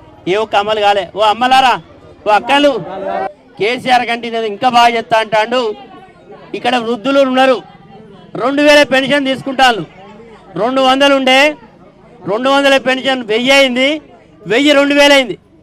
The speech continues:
రెండు వేలు ఇస్తా అందరు అన్నాడు. కేసీఆర్ పెద్ద కొడుకు, మా కేసీఆర్ అన్న, మా కేసీఆర్ తమ్ముడు, మాకు నిజంగా దేవుళ్ళు లెక్క ఇస్తాడు. రెండు వేలు ఇవ్వకపోతే కోడలు గునిపించి పెట్టేది,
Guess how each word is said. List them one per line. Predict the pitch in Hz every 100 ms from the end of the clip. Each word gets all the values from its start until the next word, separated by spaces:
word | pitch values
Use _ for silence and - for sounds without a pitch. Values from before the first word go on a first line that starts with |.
| 170
రెండు | 208
వేలు | 247 254
ఇస్తా | - 220
అందరు | 226 254 240
అన్నాడు. | 233 254 294 294 - _ _ - 175
కేసీఆర్ | 208 226 233 226
పెద్ద | 202 196
కొడుకు, | 220 226 226 254 247 220 _ _ 185
మా |
కేసీఆర్ | 190 190 208 147 220 190
అన్న, | 180 214 233
మా | 214 190
కేసీఆర్ | - 185 175 202 -
తమ్ముడు, | 175 214 254 269 208 _ _ _ 135
మాకు | 165
నిజంగా | 180 180 220 233
దేవుళ్ళు | 180 185 214 240
లెక్క | 226 214
ఇస్తాడు. | - 226 226
రెండు | 202 202
వేలు | 220 233 226
ఇవ్వకపోతే | 220 208 226 240 220 _ - _ _
కోడలు | 175 220 240
గునిపించి | 208 214 233 -
పెట్టేది, | 226 226 240 247 254 233